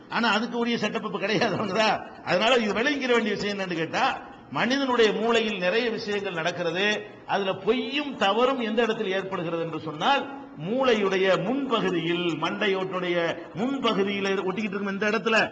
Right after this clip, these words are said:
நெத்திலாம் சஜிதாவுல வைக்கிறீங்களே, அந்த இடத்துக்கு நேர உள்ள மண்டை ஓட்டுல தான் என்ன இருக்குது? மூளையில தான்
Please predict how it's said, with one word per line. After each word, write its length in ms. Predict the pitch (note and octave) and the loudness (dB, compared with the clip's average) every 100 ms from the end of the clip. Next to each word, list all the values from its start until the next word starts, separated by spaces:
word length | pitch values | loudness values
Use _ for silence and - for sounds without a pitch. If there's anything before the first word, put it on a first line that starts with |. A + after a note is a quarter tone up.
| - - - - - | -4 -18 -20 -14 -4
நெத்திலாம் 420 | G#3 - A#3+ A3+ | -4 0 2 2
சஜிதாவுல 480 | G3 A3+ A3+ A3 G3+ | 0 0 2 2 0
வைக்கிறீங்களே, 540 | G3 A3 A3 A3 F3+ - - - - | 0 -2 0 0 0 -4 -14 -16 -8
அந்த 440 | F3+ A3 G#3+ F#3+ | -4 -2 2 4
இடத்துக்கு 380 | G3+ - A3+ G3+ | 4 2 -2 0
நேர 280 | G#3 A3+ G#3+ | 4 4 4
உள்ள 240 | G#3 G#3 | 2 2
மண்டை 320 | F3 F#3+ G#3 | 2 0 0
ஓட்டுல 420 | F#3+ F#3 F3+ F3 | -2 -2 -2 0
தான் 480 | F3 B3+ D4+ - - | 4 4 4 0 -10
என்ன 200 | F#3+ B3 | -4 0
இருக்குது? 380 | B3+ B3 B3 G#3+ D3+ E3 | 0 0 2 2 2 -4
மூளையில 360 | A3+ A3+ G#3 F#3+ | 0 2 4 4
தான் 440 | C4 C#4+ C3+ - | 4 4 2 -6